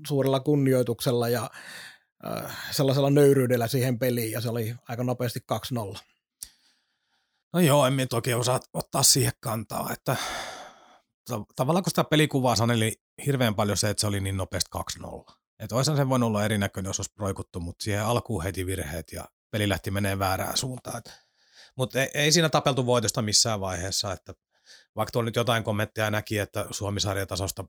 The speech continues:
Speaker 2: puolustamista ja muuta, niin se on just niinku liioittelua. Et kyllä ne, kyllä ne niinku hommia teki hyvin ja muuta, mut ei vaan riitä.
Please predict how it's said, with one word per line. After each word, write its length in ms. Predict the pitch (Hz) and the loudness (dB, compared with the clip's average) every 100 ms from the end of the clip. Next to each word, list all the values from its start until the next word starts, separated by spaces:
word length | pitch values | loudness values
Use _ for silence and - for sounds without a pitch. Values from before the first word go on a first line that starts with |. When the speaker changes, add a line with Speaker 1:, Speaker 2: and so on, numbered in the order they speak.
| _ | _
Speaker 2:
puolustamista 680 | 98 98 98 - 98 101 - | -6 -4 -4 -6 -6 -6 -4
ja 100 | 107 | -4
muuta, 340 | 104 101 - 98 | -4 -4 -6 -6
niin 320 | 95 - - | -6 -6 -2
se 140 | 113 | -2
on 120 | 104 | -2
just 160 | 107 - | -4 -4
niinku 220 | 107 104 | -6 -6
liioittelua. 760 | 104 101 95 - 104 98 95 95 - _ _ 104 | -4 -4 -6 -10 -12 -10 -10 -10 -12 _ _ -16
Et 80 | - | -10
kyllä 200 | 107 98 | -6 -6
ne, 60 | - _ | -8 _
kyllä 160 | 113 104 | -6 -4
ne 40 | |
niinku 300 | 104 104 110 101 - _ _ _ - 117 | -4 -4 -8 -10 -12 _ _ _ -6 -2
hommia 420 | 113 110 113 113 | 0 0 0 0
teki 380 | 110 - 110 101 | -4 -6 -6 -4
hyvin 320 | 101 110 104 | -4 -6 -6
ja 260 | 104 107 95 _ _ - | -4 -6 -8 _ _ -8
muuta, 320 | 123 120 107 | -2 -2 0
mut 180 | 104 101 | -4 -2
ei 140 | 123 117 | 0 2
vaan 160 | 131 | 2
riitä. 440 | 143 110 82 - | 2 -2 -4 -8